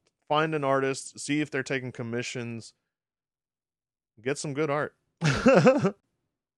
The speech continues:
And another thing is, if you go to the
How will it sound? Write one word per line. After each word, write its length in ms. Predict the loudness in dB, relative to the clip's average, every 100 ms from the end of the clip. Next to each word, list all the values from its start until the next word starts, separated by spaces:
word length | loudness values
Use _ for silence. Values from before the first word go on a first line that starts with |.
| _ _ _ _ _ _ _ _ _ _ _ _ _ _ _ _ _ _ _ _ _
And 140 | -6 -4
another 340 | 0 2 2
thing 400 | 0 -8 -8 -12 _ _ _ _ _ _ _ -4
is, 600 | 0 2 0 -2 -6 -12 _ _
if 120 | -10 -6
you 80 |
go 300 | -4 4 4
to 260 | 6 4 2 -2 _
the 160 | -8 -8